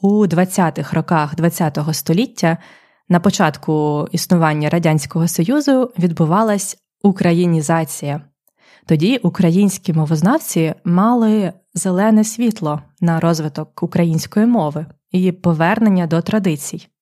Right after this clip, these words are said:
Результатом активної роботи мовознавців у двадцятих роках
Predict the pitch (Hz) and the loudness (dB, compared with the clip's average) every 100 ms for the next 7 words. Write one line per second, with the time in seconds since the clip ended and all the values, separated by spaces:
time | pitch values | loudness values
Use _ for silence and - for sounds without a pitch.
0 | _ _ _ _ _ _ _ _ _ 202 | _ _ _ _ _ _ _ _ _ 0
1 | 190 208 220 208 196 170 170 170 185 - | 2 2 2 0 0 0 0 -2 -4 -2
2 | - 185 170 165 175 175 175 165 170 156 | 0 2 4 2 2 0 0 0 0 -2
3 | 160 170 170 185 185 160 143 - 151 - | 0 0 2 2 2 0 -4 -4 -6 -2
4 | 185 160 170 170 160 156 - 180 185 339 | 0 2 0 0 -2 -2 -2 -2 0 -2
5 | - - | -2 -20